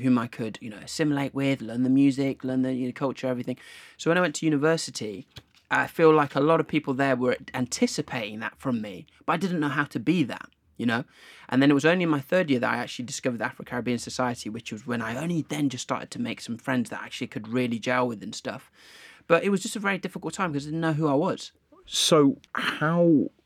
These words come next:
Speaker 2: old were you
Speaker 1: Mm.
Speaker 2: when you were in Zimbabwe?
Speaker 1: Zimbabwe was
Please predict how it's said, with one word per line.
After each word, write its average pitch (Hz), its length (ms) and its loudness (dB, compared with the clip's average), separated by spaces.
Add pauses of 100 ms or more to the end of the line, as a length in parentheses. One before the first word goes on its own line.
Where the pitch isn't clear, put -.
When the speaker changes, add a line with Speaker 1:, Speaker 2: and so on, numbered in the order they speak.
(240)
Speaker 2:
old 139 320 4
were 107 80 6
you 101 420 0
Speaker 1:
Mm. 131 140 6
Speaker 2:
when 120 220 8
you 123 140 8
were 113 120 6
in 110 120 8
Zimbabwe? 110 680 0 (840)
Speaker 1:
Zimbabwe 135 380 4
was 127 240 4